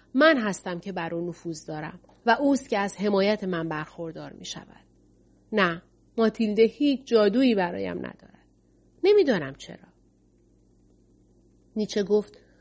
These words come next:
«جادو نیازمند ابهام و معماست.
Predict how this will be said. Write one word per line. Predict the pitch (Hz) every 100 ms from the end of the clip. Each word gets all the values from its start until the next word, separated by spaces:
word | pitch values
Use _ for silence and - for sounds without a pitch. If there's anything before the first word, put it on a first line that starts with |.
| _ _ _ -
«جادو | 285 262 254 311
نیازمند | 269 214 190 185 202 208 220
ابهام | 220 185 151 208 214
و |
معماست. | 208 190 170 165 180 170 - -